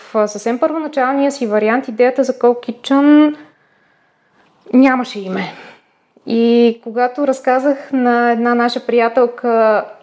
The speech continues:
каква е концепцията, как, а, аз имам мечта да има една професионално оборудвана кухня с всички разрешителни да работи като такава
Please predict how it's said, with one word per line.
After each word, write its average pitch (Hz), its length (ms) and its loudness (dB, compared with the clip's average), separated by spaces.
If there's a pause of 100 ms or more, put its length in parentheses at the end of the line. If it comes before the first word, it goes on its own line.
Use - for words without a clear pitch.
(160)
каква 240 320 -2
е 240 80 -4
концепцията, 226 840 -4
как, 208 420 -4
а, 196 360 0
аз 214 120 -6
имам 226 80 -8
мечта 214 340 -4
да 214 80 -4
има 214 160 -4
една 208 240 -4
професионално 240 1000 0
оборудвана 240 600 0
кухня 226 560 0
с 208 180 -4
всички 220 400 -2
разрешителни 220 640 0
да 214 100 0
работи 202 340 -2
като - 180 -6
такава 233 480 -4